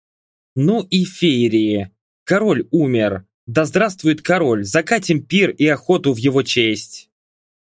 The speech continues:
Кто-то кого-то отравил? Бал –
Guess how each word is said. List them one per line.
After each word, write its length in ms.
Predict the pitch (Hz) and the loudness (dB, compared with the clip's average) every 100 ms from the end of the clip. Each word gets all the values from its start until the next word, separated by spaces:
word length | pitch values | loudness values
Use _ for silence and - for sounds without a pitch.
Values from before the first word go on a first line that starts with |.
| _ | _
Кто-то 380 | - 233 226 208 | -4 -2 0 0
кого-то 440 | 196 190 202 190 | 0 0 2 0
отравил? 800 | - 180 185 190 185 233 233 214 _ _ _ _ - | 0 0 0 0 2 0 0 -2 _ _ _ _ -12
Бал – 680 | 117 160 196 139 110 98 | 0 0 2 0 0 -4